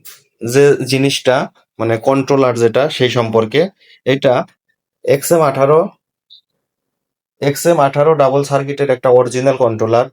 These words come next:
যেটা তাপমাত্রা, আর্দ্রতা, টার্নিং, ওভারহিটিং সহ যাবতীয় কিছু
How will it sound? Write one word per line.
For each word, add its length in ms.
যেটা 320
তাপমাত্রা, 680
আর্দ্রতা, 680
টার্নিং, 640
ওভারহিটিং 800
সহ 580
যাবতীয় 560
কিছু 420